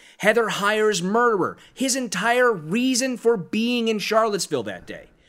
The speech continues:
was to tramp around in maga gear fighting protesters.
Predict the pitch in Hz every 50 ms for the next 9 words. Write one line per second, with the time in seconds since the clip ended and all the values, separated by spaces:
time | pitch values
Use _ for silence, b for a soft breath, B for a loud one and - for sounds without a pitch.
0 | b b b b 156 170 170 170 160 - - - - 208 214 226 220 226 220 190
1 | 180 175 175 175 175 175 165 156 156 175 196 214 214 202 165 120 113 104 95 90
2 | 92 107 b b b b b b _ - 185 180 180 185 190 180 180 - 233 240
3 | 240 233 - 170 117 - - - - 73 - - - - -